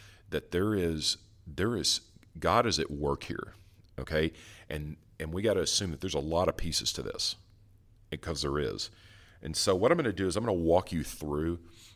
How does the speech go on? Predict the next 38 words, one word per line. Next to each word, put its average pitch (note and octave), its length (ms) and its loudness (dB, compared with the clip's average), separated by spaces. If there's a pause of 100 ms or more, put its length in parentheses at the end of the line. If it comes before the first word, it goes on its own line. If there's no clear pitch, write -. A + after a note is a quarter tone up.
(120)
a E2 80 -2
covenant E2+ 440 -2
here, F#2 480 -4
and D2 160 -6
I D#2+ 80 -2
think F2+ 240 -4
that E2+ 180 2
might D#2+ 220 0
help D#2+ 320 2 (500)
really D#2+ 300 -2
explain D#2 600 -2
this C2+ 360 0 (600)
in D2 120 -8
the D2+ 60 -6
way D2+ 180 2
that D2+ 140 0
we D#2 100 -4
want D2 220 -6
to - 80 -8
and C#2 80 -6
help D#2 220 -6
answer D#2+ 300 -6
some D#2 240 2
of C#2+ 60 -4
these C2 160 -6
questions. C2+ 540 -2
So, C#2+ 340 2 (1200)
first A2 280 4
of F#2 100 0
all, F#2 320 10 (1120)
um, D#2+ 500 0 (1000)
let's A#2+ 200 -2
talk C#3 200 0
about G2+ 400 0
the - 60 -6
covenant E2 360 0
with C#2 100 -6
Jesus, B1 520 0